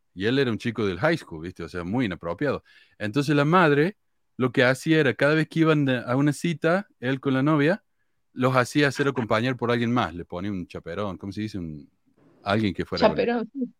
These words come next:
Speaker 1: Un chaperón. Eh, y, <laughs> y bueno, y el último día, la última semana de escuela, resulta que, eh, eh, la manera en que funciona la escuela en ese distrito,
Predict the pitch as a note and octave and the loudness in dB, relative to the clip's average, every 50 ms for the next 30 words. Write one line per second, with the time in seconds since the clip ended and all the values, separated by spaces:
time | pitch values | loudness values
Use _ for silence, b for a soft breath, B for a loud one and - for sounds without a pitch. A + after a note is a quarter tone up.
0 | _ _ _ - F#2 - - E2+ - - - - - _ _ b b b b b | _ _ _ -20 -14 -10 -10 -8 -8 -8 -10 -10 -12 _ _ b b b b b
1 | b b b b - A#2+ A#2+ A#2 A2+ A2 G#2+ - - B2 A#2+ B2+ B2 - - - | b b b b 2 6 6 8 8 6 6 4 2 4 6 8 8 8 10 10
2 | A3 A#3 _ B B B B B B B B B C#3 D3+ F3+ F#3+ D#3+ C#3 A#2 - | 8 8 _ B B B B B B B B B 8 10 12 12 12 10 8 4
3 | - _ - C3 B2+ C3 D3+ F3+ A3+ - - G#3 F#3+ F#3+ F#3 F#3 G3 G3 F3+ D3 | 2 _ 2 4 6 8 8 8 8 6 4 4 6 8 8 8 8 8 8 8
4 | C#3 D3 E3+ F3 - F3+ F3 D#3+ - D#3+ D#3 D#3+ D#3+ D#3 D3 D3+ - - D#3 C3+ | 8 6 6 4 4 2 2 4 4 4 6 6 6 6 6 4 4 4 4 6
5 | C3 C#3+ F3 - _ _ _ _ _ - A#2 B2+ A#2 D3 C#3+ C#3 D3+ C3+ - C3+ | 6 4 2 -2 _ _ _ _ _ -4 -2 0 2 2 2 2 0 0 0 0
6 | B2 A2+ G#2+ G2+ - _ - A#2 A2 G#2+ G#2 G#2 - - G#2+ G#2 G2+ G2 G2 G2+ | 0 0 0 -4 -6 _ -8 -6 -4 -2 -4 -4 -6 -8 -6 -6 -6 -6 -6 -6
7 | G2+ G#2 G#2 G#2+ B2+ C3+ C#3+ C3 - A2+ - B2 A#2+ A2 C3 C3 B2+ B2 A2+ A2+ | -6 -6 -6 -4 -4 -4 -4 -4 -8 -10 -8 -8 -6 -6 -4 -4 -4 -4 -4 -4
8 | - - B2+ B2 A#2+ A2+ A#2 A#2+ - B2+ A2+ A#2 A#2+ - - B2+ A#2+ A2 C3+ D3 | -4 -4 -4 -2 -2 -2 -4 -6 -4 -4 -4 -4 -6 -4 -4 -4 -2 -2 -2 -4
9 | D#3+ | -4